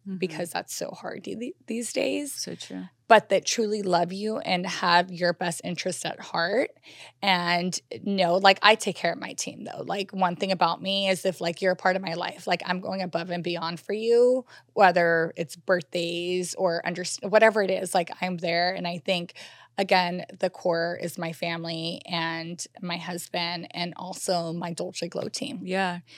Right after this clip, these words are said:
Speaker 1: It's really special when you build something together instead of, I had these friends, you know, in college, and they're like, "I just wanna marry a man that can provide and can do that." And I think what was so special about Jordan and I too is,
Speaker 2: Yeah.
Speaker 1: like, we, we built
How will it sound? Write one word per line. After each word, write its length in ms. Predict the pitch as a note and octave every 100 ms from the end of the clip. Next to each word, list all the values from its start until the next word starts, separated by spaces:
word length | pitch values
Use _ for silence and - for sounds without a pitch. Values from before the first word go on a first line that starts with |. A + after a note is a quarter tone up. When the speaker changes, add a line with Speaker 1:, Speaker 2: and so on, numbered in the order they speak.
| - -
Speaker 1:
It's 200 | C4+ B3+
really 200 | C#4 F4+
special 360 | - A3 A3 G#3
when 120 | G3+
you 120 | G3
build 300 | F3+ F3+ F3+
something 540 | - F#3 F#3+ F3+ E3+ - -
together 640 | - E3+ E3+ D#3 E3+ F3
instead 360 | - F#3 - F3+
of, 60 | F3 - -
I 60 | B3
had 120 | E4
these 220 | D4 A#3
friends, 380 | - F#3 F3+ F3
you 60 | F3+
know, 160 | E3+
in 120 | D3+ E3+
college, 500 | F3 D#3+ D#3+ D#3+ F#3
and 120 | E3+
they're 140 | E3+
like, 260 | D#3+ D#3+ - - - _ _ _
"I 80 | G3
just 100 | F#3+
wanna 140 | F#3+ F3+
marry 300 | F3 E3 E3+
a 60 |
man 240 | E3+ D#3+ E3+
that 140 | E3
can 140 | G#3+ G#3+
provide 720 | - C4 D4 C#4+ A#3+ F#3 F3+
and 160 | F3 E3+
can 140 | G#3
do 120 | A#3
that." 80 | A#3 - - - -
And 100 | A#3+
I 140 | D4
think 300 | F#4 C4+ G#3+
what 100 | G#3
was 120 | G3+
so 100 | G#3
special 320 | G#3+ G#3 A3 G#3+
about 260 | F#3+ D#3+
Jordan 440 | - G3 A3+ A3 F#3
and 180 | F#3 F3
I 140 | E3
too 280 | E3+ - A#3+
is, 160 | B3+ G3
Speaker 2:
Yeah. 80 | F#3
Speaker 1:
like, 180 | F3 -
we, 400 | F#3 G#3+ A3+ G3+ _ _ _ _ - -
we 160 | B3+
built 360 | A#3 E3+ G3